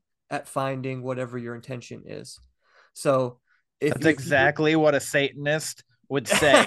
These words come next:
Speaker 1: <laughs> Exactly. So, like, you know, so take that with, with a grain of salt. That's what he says. It's so, like, the supercomputer could basically find it a little bit better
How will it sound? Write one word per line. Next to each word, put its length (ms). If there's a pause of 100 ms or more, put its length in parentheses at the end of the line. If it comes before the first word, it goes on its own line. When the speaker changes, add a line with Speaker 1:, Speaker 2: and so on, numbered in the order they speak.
(120)
Speaker 1:
<laughs> 1200 (500)
Exactly. 600 (340)
So, 260
like, 320
you 120
know, 240 (120)
so 180
take 260
that 160
with, 200
with 200
a 60
grain 180
of 60
salt. 160
That's 220
what 100
he 60
says. 280
It's 120
so, 120
like, 220
the 80
supercomputer 760
could 140
basically 380
find 320
it 80
a 60
little 240
bit 200
better 380